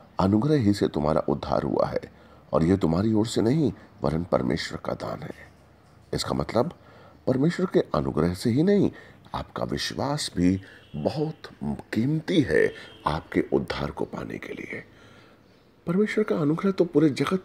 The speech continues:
के लिए था, लेकिन उद्धार किसने पाया है? जिसने विश्वास किया है। इसलिए यहाँ पर उस धनी व्यक्ति की चर्चा हो रही है।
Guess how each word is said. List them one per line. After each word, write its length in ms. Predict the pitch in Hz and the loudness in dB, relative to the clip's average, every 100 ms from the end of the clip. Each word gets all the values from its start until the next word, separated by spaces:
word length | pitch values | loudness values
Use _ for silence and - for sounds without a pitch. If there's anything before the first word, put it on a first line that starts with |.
| - | -4
के 80 | |
लिए 200 | 78 58 | -2 -2
था, 380 | - - - - - - - - - | -2 -2 -4 -12 -16 -20 -20 -20 -6
लेकिन 180 | - 76 | -4 2
उद्धार 320 | 71 73 80 | 0 0 -4
किसने 320 | 101 98 - 120 | -4 -6 -6 -6
पाया 260 | 104 113 | -4 -4
है? 220 | 135 147 - - - - - | -4 -8 -12 -20 -20 -16 -12
जिसने 240 | - 64 | -8 -6
विश्वास 500 | 64 - - - - | -4 -6 -8 -10 -10
किया 280 | - - 113 | -10 -10 -10
है। 220 | - - - _ _ - _ - - - | -12 -18 -20 _ _ -20 _ -20 -20 -6
इसलिए 280 | 101 - 98 | -4 2 4
यहाँ 260 | 80 82 117 | 4 2 -2
पर 280 | 107 90 95 - - | 2 4 2 -4 -2
उस 180 | 98 98 | 0 0
धनी 220 | 92 107 | 0 2
व्यक्ति 360 | 139 95 - 120 | 2 0 0 -2
की 360 | - 69 50 - - _ _ | 0 -2 -2 -10 -20 _ _
चर्चा 320 | - 69 76 | -2 0 -2
हो 160 | 73 65 | 0 0
रही 180 | 76 78 | 2 0
है। 240 | 85 113 | 0 -2